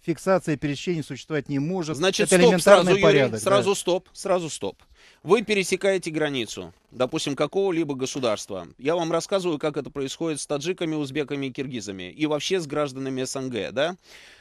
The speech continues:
Speaker 2: Они тут же в самолете, а иног-, ну, или в аэропорту получают так называемую миграционную карточку.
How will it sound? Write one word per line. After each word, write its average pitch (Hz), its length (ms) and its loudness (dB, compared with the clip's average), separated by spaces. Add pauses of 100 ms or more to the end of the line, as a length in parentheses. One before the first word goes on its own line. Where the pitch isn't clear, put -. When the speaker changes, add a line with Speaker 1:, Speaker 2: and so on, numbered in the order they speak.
(180)
Speaker 2:
Они 202 320 2
тут 233 300 -2
же 190 160 0
в - 40 -8
самолете, 175 600 2
а 165 80 2
иног-, 175 340 -2
ну, 208 160 -2
или 170 160 2
в 151 100 -2
аэропорту 160 460 0
получают 185 480 0
так - 160 -6
называемую 165 560 -2
миграционную 147 640 -2
карточку. - 560 -6